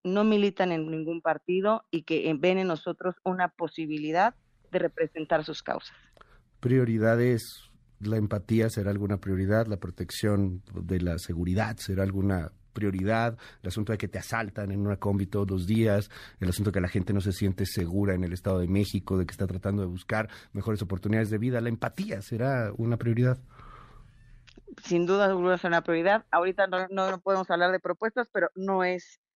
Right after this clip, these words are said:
Speaker 1: para nadie extraño que el tema de seguridad tendrá que ser una prioridad, que el tema económico
Speaker 2: Bueno.
Speaker 1: tendrá que ser una el de
Speaker 2: Ujú.
Speaker 1: empleos tendrá que ser una prioridad, el que sigamos defendiendo a las mujeres y poniendo a las mujeres en el centro de las políticas públicas tendrá que ser una prioridad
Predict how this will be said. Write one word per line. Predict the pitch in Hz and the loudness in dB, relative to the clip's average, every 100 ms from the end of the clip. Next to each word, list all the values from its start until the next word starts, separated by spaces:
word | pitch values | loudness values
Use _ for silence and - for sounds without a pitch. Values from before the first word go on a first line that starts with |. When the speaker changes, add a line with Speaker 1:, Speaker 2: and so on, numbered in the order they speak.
| - | 0
Speaker 1:
para | 175 170 | 0 2
nadie | 180 175 170 | 0 -2 -4
extraño | - - 170 175 175 165 _ _ - | -6 -4 -2 -2 -6 -12 _ _ -6
que | |
el | 170 156 | -4 0
tema | 180 180 | 0 0
de | |
seguridad | 165 165 151 160 160 | -2 -4 -2 0 0
tendrá | 160 170 160 | -2 -4 -4
que | 151 | -4
ser | 165 | -4
una | 160 | -4
prioridad, | - 151 147 170 | -4 -4 0 0
que | - | -2
el | 160 | -2
tema | 185 185 | -2 -2
económico | 175 165 170 202 190 175 | -2 0 0 0 -2 -4
Speaker 2:
Bueno. | |
Speaker 1:
tendrá | 160 156 160 | -4 -2 -4
que | - | -4
ser | - | -10
una | 156 156 151 _ _ - | -8 -6 -8 _ _ -6
el | 160 | 0
de | 160 | 0
Speaker 2:
Ujú. | |
Speaker 1:
empleos | 123 165 175 170 | 2 4 4 4
tendrá | 156 160 | 0 0
que | 151 | 0
ser | 165 | -2
una | 156 156 | 0 -2
prioridad, | - 151 147 151 170 190 - | -2 -2 0 4 4 4 0
el | 170 | 0
que | 160 | 0
sigamos | 165 175 185 220 226 | -4 0 2 2 2
defendiendo | 185 - 165 180 190 | -2 -2 -4 -2 0
a | |
las | 180 160 | 0 0
mujeres | 160 151 180 185 180 - | -6 -4 0 0 -2 -8
y | 151 | -4
poniendo | 160 165 175 | -2 -2 0
a | 175 | 0
las | 160 | -2
mujeres | 156 151 175 170 | -2 -4 -2 -2
en | 156 | -6
el | 147 | -8
centro | 143 165 160 | -8 -8 -4
de | |
las | 160 - | -4 -4
políticas | 151 160 - 156 147 | -8 -8 -8 -6 -6
públicas | 165 165 160 160 | -6 -6 -6 -8
tendrá | - 160 165 175 | -6 -2 0 0
que | |
ser | - 165 | -2 -6
una | 160 | -6
prioridad | 151 156 151 160 196 | -6 -6 -4 2 2